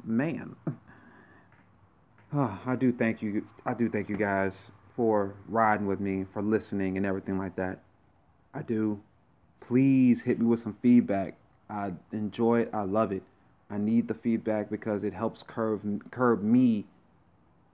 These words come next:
as an artist, as a podcaster, as an entertainer, because I'm gonna, I, I'm pretty sure, I'm, I'm not pretty sure, I am gonna be hitting some stages with my work.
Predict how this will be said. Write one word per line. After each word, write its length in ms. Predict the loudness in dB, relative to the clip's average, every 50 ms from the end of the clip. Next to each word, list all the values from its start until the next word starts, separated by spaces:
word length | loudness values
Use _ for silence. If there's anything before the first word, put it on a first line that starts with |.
| _ _ _ _ -2
as 200 | 0 0 0 -2
an 100 | -4 -4 0
artist, 480 | 2 4 4 4 4 2 0 -2 -8 -18 -12 -8
as 140 | -8 -6 -6
a 60 | -8
podcaster, 960 | -10 -6 -2 0 2 2 0 0 2 2 2 2 0 -2 -2 -2 -2 -2 -4 -6 -4
as 180 | -4 -4 -4
an 80 | -6 -6
entertainer, 680 | -6 -8 -8 -10 -10 -6 -2 0 0 0 0 -2 -4 -6 -12 -20 _ _ _
because 540 | -8 -8 -4 -4 -2 0 0 0 -2 -4 -8 -14 _ _ _ _ -8
I'm 240 | -6 -4 -4 -2 0
gonna, 300 | 2 2 2 2 0 -2
I, 320 | -2 -4 -4 -4 -2 -2
I'm 120 | -4 -4 -4
pretty 240 | -4 -2 -2 -2
sure, 340 | -2 -2 0 0 2 2 2
I'm, 180 | 0 -2 -4 -4 -4
I'm 120 | -6 -6 -6 -8 -6 -4
not 280 | -4 -4 -4 -4 -8 -6
pretty 220 | -2 0 0 0
sure, 380 | 0 -2 -2 0 0 0 -2 -6 -10 -20 -12 _
I 180 | -2 -2 -2 -2 0 0
am 380 | 2 2 4 2 0 -2 -6 -8 -16 _ _ -6
gonna 180 | -4 -2 -2
be 100 | -2 -4
hitting 340 | -2 0 0 0 0 0 -4
some 180 | -6 -6 -12 -12
stages 580 | -10 -6 -2 2 2 2 2 0 -2 -6 -8 -4
with 180 | -2 -2 -2 -2
my 180 | -2 -2 -2 -2
work. 400 | -2 -4 -4 -6 -6 -8 -14